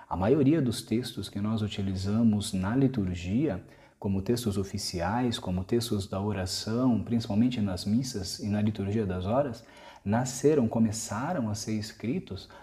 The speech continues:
lá no século quarto, como essa garantia de que nós precisávamos falar do mistério de Cristo. Já naquela época, não eram todos os clérigos, bispos, padres que tinham a facilidade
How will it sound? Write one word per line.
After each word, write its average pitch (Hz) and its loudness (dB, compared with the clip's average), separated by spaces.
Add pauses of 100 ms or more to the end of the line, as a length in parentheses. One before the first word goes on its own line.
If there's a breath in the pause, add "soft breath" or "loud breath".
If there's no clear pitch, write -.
lá 113 0
no 165 2
século 151 -2
quarto, 120 -6 (840 soft breath)
como 151 6
essa 139 -2
garantia 175 0 (300 loud breath)
de 120 0
que 147 2
nós 127 2
precisávamos 107 -2
falar 101 0
do 107 6
mistério 92 0
de 87 -2
Cristo. - -6 (420 loud breath)
Já 110 2
naquela 151 2
época, 113 -2 (420 loud breath)
não 131 4
eram 113 2
todos 127 2
os 113 -6 (320)
clérigos, 104 0
bispos, 104 -2
padres 82 -2
que 131 2
tinham 131 0
a 95 -2
facilidade 120 0